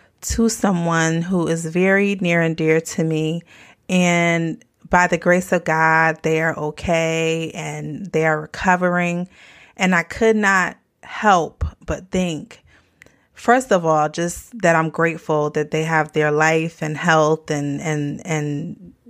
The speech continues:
it's being restored. But I, I could not help but think, "Lord, I wish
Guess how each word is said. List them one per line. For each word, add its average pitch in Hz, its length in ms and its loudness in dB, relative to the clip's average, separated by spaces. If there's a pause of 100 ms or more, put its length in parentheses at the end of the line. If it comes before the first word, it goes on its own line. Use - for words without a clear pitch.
(200)
it's - 220 -2
being 170 280 0
restored. 156 800 -2 (880)
But 208 140 6
I, 208 180 4 (200)
I 175 480 2
could 220 220 0
not 208 160 6
help 208 220 2
but 185 200 -2
think, 180 240 -4
"Lord, 170 540 2 (140)
I 175 160 2
wish 190 580 -2